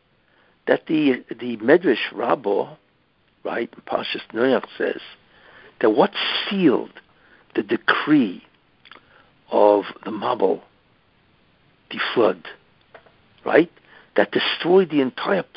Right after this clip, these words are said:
planet. Well, what are we talking about here? An, a cataclysmic event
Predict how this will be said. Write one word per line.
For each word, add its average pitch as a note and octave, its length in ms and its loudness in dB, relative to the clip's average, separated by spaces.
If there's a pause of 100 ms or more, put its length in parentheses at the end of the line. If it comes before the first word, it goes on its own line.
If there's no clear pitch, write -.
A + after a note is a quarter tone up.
planet. A3+ 360 -4 (1200)
Well, - 160 -4
what - 80 4
are F#3 40 4
we G#3 120 2
talking - 380 2
about - 240 -8
here? - 300 -12 (640)
An, F3+ 160 -8 (100)
a - 260 -8 (120)
cataclysmic - 1000 -2
event C#3 500 2